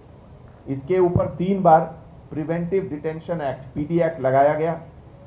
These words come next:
दो बार टू थाउजेंड फ़िफ़्टीन और टू थाउजेंड नाइनटीन में हैदराबाद पुलिस की तरफ से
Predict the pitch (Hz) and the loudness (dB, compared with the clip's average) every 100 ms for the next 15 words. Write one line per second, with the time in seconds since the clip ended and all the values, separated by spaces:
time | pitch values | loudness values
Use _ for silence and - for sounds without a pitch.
0 | - - - - 110 170 196 202 196 165 | -20 -20 -20 -8 2 4 4 4 2 -2
1 | 175 175 180 175 170 151 - 175 117 - | -2 0 -2 -4 -8 -10 -8 -8 -8 -12
2 | - - - - - - 147 151 180 180 | -20 -20 -20 -20 -10 2 2 2 0 2
3 | 180 175 135 143 165 202 190 185 143 151 | 2 0 0 0 -2 -4 -4 -2 0 0
4 | 175 175 170 - 160 170 170 170 165 170 | 0 0 -2 -4 -6 -6 -8 -4 -4 -4
5 | 190 | -10